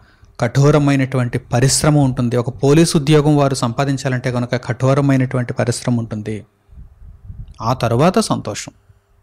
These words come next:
అపాయింట్‌మెంట్ తీసుకున్నప్పుడు సంతోషం, ఉద్యోగంలో చేరినప్పుడు సంతోషం. ప్రియులారా, అన్ని విషయాల్లో కూడా మీరు ఏ సంగతినైనా ఉదాహరణగా తీసుకోండి, ఒక సంతోషం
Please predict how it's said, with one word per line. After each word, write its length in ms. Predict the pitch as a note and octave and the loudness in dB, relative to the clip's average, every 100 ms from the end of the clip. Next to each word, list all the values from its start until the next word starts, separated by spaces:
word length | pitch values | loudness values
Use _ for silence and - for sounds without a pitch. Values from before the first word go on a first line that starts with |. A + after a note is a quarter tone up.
| _ _ _ - - _ - - - - | _ _ _ -20 -20 _ -20 -20 -16 -10
అపాయింట్‌మెంట్ 600 | A#2 C#3+ D3 - C#3+ C3+ C3 | -2 2 2 2 0 0 0
తీసుకున్నప్పుడు 600 | C3+ - C#3 C3 C3 F3 C4 - - | 0 0 -2 -2 2 0 0 -6 -14
సంతోషం, 540 | - A#2 A2+ G#2+ - - - - - - - - - - | -8 -6 -6 -8 -8 -12 -20 -20 -20 -20 -20 -20 -16 -8
ఉద్యోగంలో 500 | A2 B2+ B2+ B2 A#2+ | -4 0 0 0 -4
చేరినప్పుడు 560 | - B2+ B2+ B2+ B2+ A#2 | -4 -2 -2 -2 -4 -8
సంతోషం. 500 | A2 A2 A2+ - - - - - _ _ - - - - _ _ _ - - - _ _ _ - | -8 -8 -8 -10 -14 -20 -20 -20 _ _ -20 -20 -20 -20 _ _ _ -20 -20 -20 _ _ _ 0
ప్రియులారా, 380 | E3+ F#3 F3 C#3 | 4 6 6 6
అన్ని 280 | D#3+ F3 B3 | 6 6 6
విషయాల్లో 460 | A#3 - A3 G#3 | 6 6 4 4
కూడా 240 | F3+ C3+ - B2 | 2 -2 -2 0
మీరు 260 | C3 C3 B2 A#2 A#2 | 0 2 0 0 2
ఏ 60 | B2+ D3 | 4 4
సంగతినైనా 600 | E3 D#3 E3 F#3 F#3 G3 | 4 2 4 4 4 4
ఉదాహరణగా 440 | E3+ D#3+ D#3 D3+ | 4 2 2 0
తీసుకోండి, 500 | C#3 B2+ - A#2 A2+ - - - - - - A#2+ | 0 -2 -2 -6 -6 -10 -14 -20 -20 -20 -8 -4
ఒక 100 | A2+ | -2
సంతోషం 720 | - B2 C3 D#3+ F3 - | 0 0 2 4 4 6